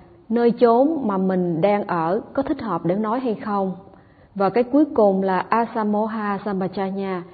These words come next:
hiểu biết rất rõ ràng lời nói của mình không có, ờm,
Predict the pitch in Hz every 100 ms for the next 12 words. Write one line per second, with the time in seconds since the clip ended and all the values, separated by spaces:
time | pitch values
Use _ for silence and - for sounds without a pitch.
0 | - - - - 190 202 285 294 302 233
1 | 175 226 202 185 185 185 185 220 - 196
2 | 208 190 180 175 - - _ _ _ _
3 | _ _ - - 233 226 220 233 247 240
4 | - - 185 180 175 170